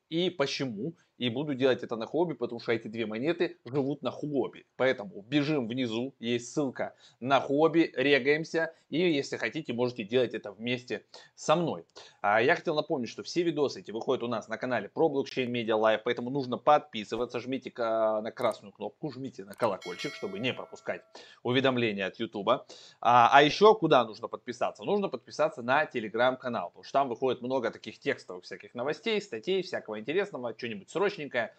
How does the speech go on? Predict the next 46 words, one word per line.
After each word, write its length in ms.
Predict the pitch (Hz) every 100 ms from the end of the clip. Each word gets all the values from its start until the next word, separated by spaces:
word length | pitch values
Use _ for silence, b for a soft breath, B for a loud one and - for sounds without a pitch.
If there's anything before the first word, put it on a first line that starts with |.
| b
все 220 | - 185
туда. 320 | 185 113 98
Ну 120 | 104 175
и 80 |
мемы, 320 | 120 143 175 120
посмеяться. 680 | 98 117 123 160 - 117 -
И 80 | 156
там 280 | 131 151 165
же 120 | 131
у 60 | 120
нас 240 | 123 131
иногда 320 | 117 104 120
бывают 340 | 110 101 110 101
войча-, 400 | 113 110 110 -
войс-чаты. 680 | 127 143 - - 117 92 90
Раз 280 | 101 127 131
в 20 |
недельку 460 | 107 117 147 135 - B B
стараемся 540 | - 123 117 117 113
делать. 280 | 104 104 87 _ b b b
Есть 340 | 120 180 208
еще 280 | 165 139 175
у 200 | 190 139
нас, 420 | 135 139 151 -
э, 180 | 123 117
сайт. 400 | 110 - 123 151 -
На 160 | - 135
сайте 400 | 147 175 135 117
новости 460 | 123 127 143 - 139
на 100 | 131
двух 220 | 160 -
языках. 480 | 120 113 135 151 135
На 100 | 117
английском 380 | 131 170 147
работает 340 | 123 123 139 110
как 180 | 120 123
агрегатор, 540 | 117 120 147 196 202
то 100 | -
есть 120 | 120
все 160 | - 131
собирает 360 | 127 113 110
в 40 | 113
одно 140 | 117
место. 260 | 160 196 123
Я 160 | 135
сам 280 | - 131 135